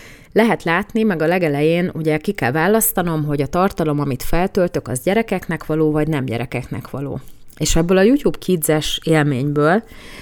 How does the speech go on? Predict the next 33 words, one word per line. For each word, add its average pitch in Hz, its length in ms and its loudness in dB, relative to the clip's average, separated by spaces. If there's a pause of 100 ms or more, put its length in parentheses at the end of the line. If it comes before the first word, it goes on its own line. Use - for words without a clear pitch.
(180)
szerintem 156 720 0
az 208 160 0
az 156 140 -2
egy 147 180 0
konklúzió 147 680 -2
van, 151 280 -2
hogy 160 160 0
a 139 40 2
YouTube 185 560 2 (140)
egyáltalán 156 680 0
nem 139 200 -6
nézi 143 480 -4
onnantól 151 540 -2
kezdve, 160 440 -4
hogy 160 200 2
mi 165 120 2
van 160 160 -2
a 139 40 -4
videóban, 151 800 0 (260)
hogyha 175 320 2
én 202 140 4
beírom, 143 420 0
hogy 143 120 -4
gyerekeknek 127 640 -6
készült - 480 -2
tartalom. 127 640 -8 (720)
Mert 165 220 0
ugye 196 140 6
pont, 302 240 2
hogy 165 120 2
meg 202 200 0
kellene 160 340 -2
szűrje 147 640 0